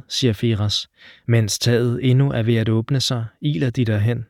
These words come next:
og ser ned i et rum så stort, at alle fra Tros landsby vil kunne være i det på én gang, uden at det vil føles klemt. Rummet er fuld af instrumenter, som Tro aldrig har set, og heller ikke har hørt beskrevet. Mens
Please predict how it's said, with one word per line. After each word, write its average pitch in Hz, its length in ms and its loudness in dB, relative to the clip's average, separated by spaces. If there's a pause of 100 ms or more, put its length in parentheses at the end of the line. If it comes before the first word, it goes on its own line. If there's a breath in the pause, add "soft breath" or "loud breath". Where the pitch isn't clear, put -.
og 113 120 2
ser 135 240 4
ned 120 320 4
i 113 140 2
et 107 100 0
rum 120 260 0
så 135 200 0
stort, 131 540 -2
at 110 180 -4
alle 123 280 0
fra - 200 -6
Tros - 420 -2
landsby 123 520 -2
vil 101 160 -2
kunne 104 320 -2
være 113 280 2
i 113 80 0
det 123 160 -2 (100)
på 120 100 -2
én 131 240 0
gang, 123 320 -2 (460 loud breath)
uden 120 240 6
at 101 160 0
det 95 120 2
vil 95 160 -2
føles 98 340 -2
klemt. - 500 -6 (1040 soft breath)
Rummet 110 380 2
er 95 40 0
fuld 127 300 -2
af 113 120 0
instrumenter, 107 760 -4
som 107 200 -2
Tro 110 320 -2
aldrig 107 380 -2
har 104 80 0
set, - 400 -6 (480 loud breath)
og 113 120 0
heller 120 260 2
ikke 113 180 0
har 120 100 2
hørt 110 260 0
beskrevet. 113 560 -4 (1120)
Mens 104 360 0